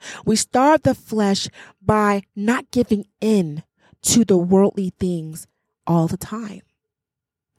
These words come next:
Here's an example. Fasting.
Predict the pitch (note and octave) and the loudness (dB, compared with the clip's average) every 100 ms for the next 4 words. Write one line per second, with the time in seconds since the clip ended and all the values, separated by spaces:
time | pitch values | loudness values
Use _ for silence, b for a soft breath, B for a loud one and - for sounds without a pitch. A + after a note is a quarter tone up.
0 | B B - C#4 D#4 D4+ A#3 - A3 G#3+ | B B 0 2 2 0 -4 0 2 2
1 | - - - - B B - - A3 G#3 | 0 -6 -8 -16 B B -20 -2 2 2
2 | - - - - | 0 -6 -12 -14